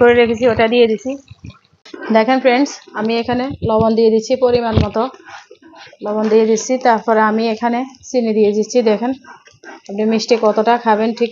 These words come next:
ততটা দিবেন, যেহেতু এটা মিষ্টি, মিষ্টি হবে। আমি অনেকগুলো চিনি দিছি। এখানে আমি এগুলাকে ভালো করে, মিষ্টি কুমড়াগুলাকে এভাবে, এভাবে নাড়তে নাড়তে এগুলাকে একদম মানে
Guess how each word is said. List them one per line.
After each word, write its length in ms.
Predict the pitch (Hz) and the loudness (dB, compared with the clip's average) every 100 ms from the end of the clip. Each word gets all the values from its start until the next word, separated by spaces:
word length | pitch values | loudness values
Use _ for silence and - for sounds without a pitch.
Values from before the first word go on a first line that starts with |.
| 233 | -2
ততটা 300 | 220 208 226 | -2 0 2
দিবেন, 220 | 220 214 247 262 _ _ _ | 2 0 -2 -6 _ _ _
যেহেতু 320 | 208 202 202 247 233 | -8 -4 2 4 4
এটা 140 | 233 233 | 2 0
মিষ্টি, 320 | 240 - 226 262 - _ - | -2 -2 -2 -2 -6 _ -12
মিষ্টি 280 | 214 202 226 214 220 | -10 -4 -2 0 0
হবে। 220 | 220 220 285 _ - - - - | -2 -2 -4 _ -20 -20 -18 -10
আমি 140 | 208 220 | -4 -2
অনেকগুলো 320 | 214 214 233 240 | -2 0 0 0
চিনি 180 | 247 226 | -2 0
দিছি। 240 | 214 208 254 285 - - _ 226 | 0 0 -2 -2 -8 -20 _ -10
এখানে 240 | 214 220 226 226 | -4 0 2 2
আমি 140 | 226 233 | 0 0
এগুলাকে 320 | 220 233 226 220 208 | 0 0 0 0 2
ভালো 280 | 208 226 226 | 2 2 2
করে, 200 | 233 226 262 277 - 240 214 | 2 2 0 -2 -12 -6 -4
মিষ্টি 220 | 220 240 220 | -4 -4 -2
কুমড়াগুলাকে 680 | 214 208 214 220 220 247 302 - _ _ - 214 | -2 0 0 0 2 0 -2 -8 _ _ -10 -2
এভাবে, 240 | 214 214 220 | 0 2 2
এভাবে 260 | 226 226 240 | 0 0 2
নাড়তে 240 | 226 220 220 | 2 2 0
নাড়তে 220 | 208 202 226 | 0 0 0
এগুলাকে 340 | 220 220 214 226 226 | 2 2 0 2 2
একদম 320 | 214 196 214 220 | 0 -2 -2 0
মানে 140 | 214 | 0